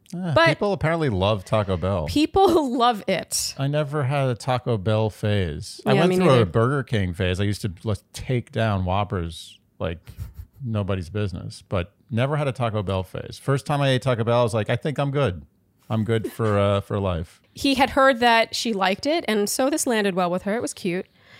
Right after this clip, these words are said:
Speaker 2: Andrew S says, "The guys you picked, these are my guys. You know what you're doing," he jokes. What I, I mentioned this because now we're gonna talk about the friendships again. Katie says, "I hope the house remains a good place for you guys because it's where you will spend the most time."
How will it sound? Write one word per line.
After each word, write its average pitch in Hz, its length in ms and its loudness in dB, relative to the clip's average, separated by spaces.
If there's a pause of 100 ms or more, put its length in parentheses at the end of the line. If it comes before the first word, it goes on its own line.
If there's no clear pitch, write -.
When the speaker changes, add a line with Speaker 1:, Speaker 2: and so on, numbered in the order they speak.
(200)
Speaker 2:
Andrew 240 280 2
S 226 120 2
says, 226 260 2
"The 254 100 -2
guys 262 420 2
you 277 80 -4
picked, - 440 -4
these 220 200 -2
are 214 100 0
my 185 200 0
guys. 170 480 0
You 185 100 -2
know 175 160 0
what 165 100 -4
you're 165 100 -6
doing," 165 540 -4
he 190 140 -8
jokes. 147 580 -8 (720)
What 240 140 2
I, 254 200 4 (100)
I 233 100 4
mentioned 254 340 2
this 180 140 -2
because 175 760 -4 (240)
now 190 120 0
we're 185 60 -2
gonna 175 120 -2
talk 175 180 -4
about 165 160 -6
the 208 60 -4
friendships 180 440 -6
again. 143 320 -8 (260)
Katie 262 380 -2
says, 180 460 0 (200)
"I 202 120 2
hope 277 280 0
the 330 120 -4
house 240 340 -2
remains 208 300 -2
a 190 40 -2
good 214 340 0
place 233 300 -2
for - 100 -6
you 165 140 -2
guys 156 300 -2
because 180 260 -4
it's 175 160 -6
where 175 200 -2
you 202 180 -2
will 233 100 -4
spend 180 400 -4
the 190 80 -2
most 165 460 -4
time." 170 560 -8